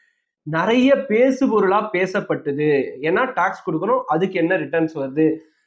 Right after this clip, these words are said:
அப்படின்ற மாதிரி கேள்விகள் எழும்போது இந்த பர்டிகுலர் டைம்ல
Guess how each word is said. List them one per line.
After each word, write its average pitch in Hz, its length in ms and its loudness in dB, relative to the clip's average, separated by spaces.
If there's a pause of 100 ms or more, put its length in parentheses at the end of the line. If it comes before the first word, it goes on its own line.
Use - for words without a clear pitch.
(160)
அப்படின்ற 190 480 2
மாதிரி 214 200 0
கேள்விகள் 208 460 2
எழும்போது 170 460 2 (600)
இந்த 302 360 4
பர்டிகுலர் 254 560 2
டைம்ல 214 360 -4